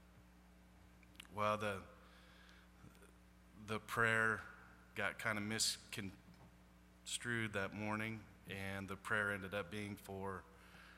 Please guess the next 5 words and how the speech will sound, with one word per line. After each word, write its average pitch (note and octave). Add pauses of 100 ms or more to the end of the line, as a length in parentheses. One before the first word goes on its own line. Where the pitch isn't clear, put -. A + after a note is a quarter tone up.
(380)
a F#2+
healthy A2+
and F2+
speedy, G#2+ (720)
uh, F2